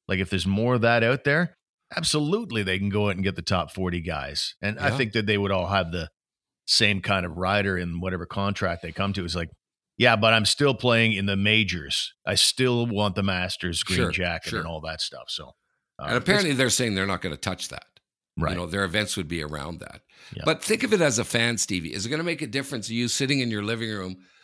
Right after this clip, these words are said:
Speaker 2: flipping on a golf tournament, uh, to watch it for the weekend, and this happens to be the Super League tournament? You know, it's gonna be the same, bunch of the same guys. Ho-, you know, the, the other problem with the Super League, Steve, is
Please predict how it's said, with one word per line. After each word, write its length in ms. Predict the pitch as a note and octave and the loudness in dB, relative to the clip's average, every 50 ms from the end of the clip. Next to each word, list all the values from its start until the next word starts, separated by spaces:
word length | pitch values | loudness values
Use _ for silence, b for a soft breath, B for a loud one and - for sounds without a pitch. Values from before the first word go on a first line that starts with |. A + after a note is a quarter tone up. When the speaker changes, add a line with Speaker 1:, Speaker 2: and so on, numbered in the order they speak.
| b b b | b b b
Speaker 2:
flipping 480 | b - - - C3+ D3+ C#3+ D#3+ C#3 C3 | b -10 -6 -2 -2 -2 0 0 0 0
on 140 | A#2+ A2+ G#2 | 2 0 0
a 40 | G2 | -2
golf 320 | E2 E2+ F2+ G2+ A2+ - - | -2 0 2 2 2 2 0
tournament, 540 | - A2 G2+ F#2 D2+ C#2 C#2 B1+ B1+ - - - _ _ _ _ _ _ _ _ _ _ _ _ _ - - | -2 -2 -2 -2 -2 -4 -6 -8 -10 -12 -18 -20 _ _ _ _ _ _ _ _ _ _ _ _ _ -8 -4
uh, 80 | F2+ F2 | -4 -4
to 160 | - - G2+ | -2 -2 -2
watch 460 | F#2+ F#2 G#2+ A2+ A#2+ A2+ - - - | 0 2 2 2 2 2 0 -4 -6
it 180 | D2+ C#2+ - - | -6 -8 -10 -10
for 140 | - A2 | -8 -6
the 100 | F#2 F2 | -4 -4
weekend, 540 | F2+ E2+ G2 G#2+ A2 A2 G#2+ F2 E2 D2+ - - | -4 -2 -2 -4 -4 -2 -4 -4 -4 -6 -6 -6
and 140 | G2 G2 G2+ | -6 -4 -2
this 160 | G2+ F#2 - | -2 0 2
happens 400 | A2+ A2 A2 - - G2 F2+ - - | 2 2 0 0 -2 -6 -6 -6 -6
to 80 | F#2+ | -6
be 200 | D#2+ F2+ F#2+ F#2+ | -4 -4 -4 -4
the 140 | F2 - F2 | -4 -4 -4
Super 340 | - - A#2 B2 A#2+ - G2 | -2 -2 -2 -2 -2 -4 -6
League 240 | D#2+ D#2+ D2+ - - | -4 -6 -8 -8 -10
tournament? 360 | - E2 C#2+ - - - - _ _ _ _ _ _ _ _ _ _ _ _ _ _ _ _ _ _ _ _ | -12 -12 -12 -12 -14 -16 -20 _ _ _ _ _ _ _ _ _ _ _ _ _ _ _ _ _ _ _ _
You 120 | - - D#2 | -8 -6 -6
know, 240 | E2+ D#2+ D2 A2+ _ _ _ _ _ | -4 -6 -6 -10 _ _ _ _ _
it's 140 | - G2+ - | -8 -6 -2
gonna 160 | - F3+ F3 | 0 0 2
be 80 | D3+ C#3 | 2 0
the 100 | A#2+ G#2+ | 0 0
same, 380 | - - A#2+ G2 - - G2+ - | 0 0 -2 -2 -6 -8 -8 -4
bunch 220 | - C3 C3 - | -4 -2 -2 -2
of 40 | A2 | -2
the 80 | F2 F2 | -2 -2
same 280 | - - F2 E2 D#2 | -2 -2 -2 -4 -6
guys. 440 | C2+ - - - - B2+ - - - _ _ _ _ _ _ _ _ _ _ | -6 -8 -8 -8 -8 -10 -14 -16 -20 _ _ _ _ _ _ _ _ _ _
Ho-, 220 | - - D3+ - - | -2 -2 -2 -2 -2
you 160 | - B2 B2 | -6 -4 -2
know, 220 | A2+ A2 - - b b b b b b | -2 -2 -4 -6 b b b b b b
the, 140 | C3+ C#3 - - | -4 -4 -4 -2
the 140 | - D3 F3+ | 0 2 2
other 140 | G3 G#3+ | 2 2
problem 220 | F3 - F#3+ F3 F3 | 4 4 4 6 4
with 100 | D#3+ - | 4 2
the 80 | B2 | 2
Super 340 | A2 - D3 D3+ C#3+ - C#3+ | 2 4 2 2 2 0 0
League, 220 | B2 A2+ G#2 E2+ - | 0 0 0 0 -2
Steve, 380 | - - G2+ F2+ F2 E2+ - | -4 0 0 0 0 0 -4
is 400 | - - G#2 F#2+ F#2 F2 - - | -6 -4 -4 -2 -4 -4 -6 -10